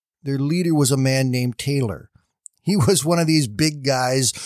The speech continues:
who always had a very loud voice and a great big hug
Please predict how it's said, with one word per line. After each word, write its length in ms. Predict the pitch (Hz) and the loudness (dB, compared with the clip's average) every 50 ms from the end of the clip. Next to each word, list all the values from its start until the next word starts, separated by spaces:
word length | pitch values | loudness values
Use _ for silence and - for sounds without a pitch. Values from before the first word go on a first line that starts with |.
| - - - | -16 -4 0
who 160 | 156 156 156 | 2 4 4
always 300 | 151 165 165 160 139 - | 4 4 4 4 4 4
had 120 | 151 151 | 4 2
a 60 | 147 | 2
very 240 | 117 123 131 143 143 | 2 2 2 2 2
loud 400 | 135 131 131 139 147 151 147 135 | 2 2 2 4 4 2 2 0
voice 420 | 117 117 135 139 139 147 135 - - | 0 0 0 2 2 2 2 2 2
and 100 | 135 123 | 0 0
a 80 | 120 | 0
great 320 | 107 113 131 139 147 - - | 0 0 0 0 0 -2 0
big 240 | 139 139 131 101 | 0 0 0 0
hug 340 | 113 127 113 98 104 104 101 | 0 0 0 0 -2 -4 -8